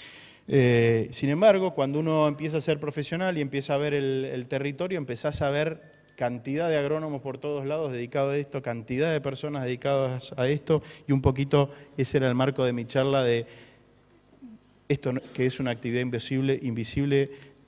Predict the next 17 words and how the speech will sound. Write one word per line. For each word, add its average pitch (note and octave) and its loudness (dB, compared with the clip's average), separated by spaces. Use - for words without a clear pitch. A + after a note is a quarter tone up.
primero, A2 2
tiene C3+ 2
un C3+ 4
alto D#3 4
potencial, C#3+ -2
segundo, A#2+ 4
hoy C3+ 10
ya C#3 8
es C#3 4
importante B2+ 4
nuestra A#2 2
actividad, A2+ 8
eh, G#2 4
de A2 2
producción, C#3+ 8
y C3 0
tercero, C#3+ 8